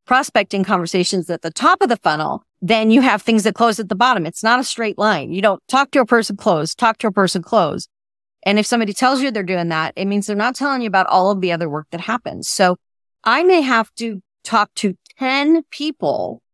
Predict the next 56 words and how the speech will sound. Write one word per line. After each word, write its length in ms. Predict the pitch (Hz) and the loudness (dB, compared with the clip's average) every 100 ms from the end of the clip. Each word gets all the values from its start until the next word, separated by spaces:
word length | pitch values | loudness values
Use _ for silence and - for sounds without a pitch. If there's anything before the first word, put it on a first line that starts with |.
| _ _ _ _ _ | _ _ _ _ _
early 380 | 226 269 269 254 | 4 4 4 4
on 520 | - 247 196 147 175 - | 4 2 2 0 -4 -6
about 320 | 185 196 196 208 | -4 0 0 0
my 100 | 208 | -2
product 540 | 226 202 185 196 - | 2 2 2 0 -2
and 100 | 160 | -8
see 120 | - | -4
if 100 | 202 | -2
I 80 | 208 | 0
can 80 | 196 | 0
get 160 | 196 | -4
them 120 | 202 196 | -4 -6
to 60 | |
have 180 | 196 190 | -2 -4
a 40 | |
conversation 720 | - 202 208 202 190 190 - 180 | -2 -2 -2 -2 -4 -4 -4 -6
with 180 | 185 | -6
me 200 | 180 180 | -8 -6
and 120 | 175 175 | -6 -6
then 140 | 175 | -6
qualify 880 | - - 208 214 220 - 202 190 190 | -10 -2 2 4 2 2 0 0 -2
that 400 | 180 175 165 - _ _ _ _ - | -4 -4 -4 -8 _ _ _ _ -2
person 340 | 214 190 196 | 0 0 0
and 120 | 175 165 | -2 -2
see 100 | 196 | -4
if 80 | |
it's 160 | 208 - | -4 -6
really 180 | 196 196 | -4 -2
a 60 | |
good 160 | 202 190 - | -4 -4 0
fit 240 | 175 175 | 0 0
and 160 | 127 147 | -2 -4
then 120 | 143 | 0
work 240 | 180 202 | 0 2
on 120 | 240 | 0
the 100 | 226 | 0
solution 520 | - 202 180 - 165 - _ _ _ | -4 -4 -4 -6 -8 -10 _ _ _
for 140 | 233 | 2
one 760 | 233 208 247 320 392 294 208 196 - | 2 2 2 4 4 4 2 0 -4
to 100 | 226 | -4
come 200 | 247 214 | 0 0
out 180 | 214 190 | 0 0
the 40 | |
bottom. 400 | 196 220 180 - _ _ _ _ | 2 4 2 -4 _ _ _ _
So 180 | - 220 | -2 2
there's 280 | 320 302 | 2 2
ratios 960 | 196 233 311 247 233 180 147 139 139 - | 2 2 4 2 0 -2 -2 -4 -10 0
that 180 | 196 - | 2 2
matter 640 | 208 220 349 302 147 - - | 2 2 2 2 0 -2 -2
as 160 | 202 | -2
you're 80 | 190 | -2
going 260 | 208 214 220 | 0 0 0
through 140 | 196 | -4
the 80 | 185 | -2
sales 240 | 269 320 | 0 -2
process. 400 | - 143 - 127 | -2 -4 -4 -12